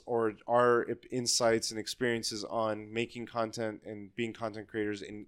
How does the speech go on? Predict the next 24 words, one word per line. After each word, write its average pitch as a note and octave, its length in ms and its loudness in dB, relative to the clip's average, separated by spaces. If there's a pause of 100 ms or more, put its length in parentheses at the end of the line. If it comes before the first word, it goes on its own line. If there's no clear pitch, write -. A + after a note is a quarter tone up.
in D3+ 160 2
specifically G#3+ 760 2
gaming C3 560 2
space, - 540 -6 (300)
because C3 240 2
this A#2+ 160 -2
is A#2 180 -4
more A#2+ 180 -2
largely A#2+ 560 6
a, G#2+ 200 4 (400)
it, E3+ 100 8
it F3 200 6
was G3+ 200 4
a G#3 80 10
lot D3+ 240 12
of E3+ 140 6
things, G3 260 0
but C#3+ 160 6
it C3+ 40 8
was B2 180 4
largely A#2+ 420 4
a A2 80 4
gaming G#2+ 400 0
expo B2+ 500 -4